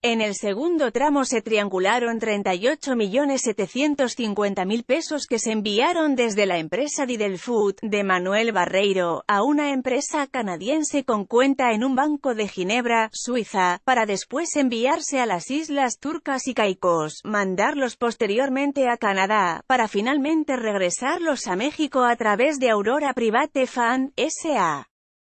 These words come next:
de C V, la que a su vez transfirió el dinero a Tesorem y esta, a Manhattan Master Plan Development, la que finalmente adquirió el lote de trece mil quinientos ochenta y nueve metros cuadrados, propiedad de Juni Serra, propiedad de Ricardo Anaya.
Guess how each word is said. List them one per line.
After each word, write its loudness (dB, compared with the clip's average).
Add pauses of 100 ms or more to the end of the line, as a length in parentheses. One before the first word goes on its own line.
(340)
de -2
C 0
V, 2
la 0
que 0
a 0
su -4
vez 0
transfirió 0
el 2
dinero 0
a 2
Tesorem -2
y 0
esta, 2
a 4
Manhattan 0
Master -2
Plan 2
Development, 2
la 2
que -4
finalmente 2
adquirió 0
el 0
lote 0
de 0
trece -2
mil 0
quinientos -2
ochenta 0
y -2
nueve -2
metros -2
cuadrados, 0
propiedad 0
de -2
Juni 2
Serra, 2
propiedad 2
de 0
Ricardo 0
Anaya. 0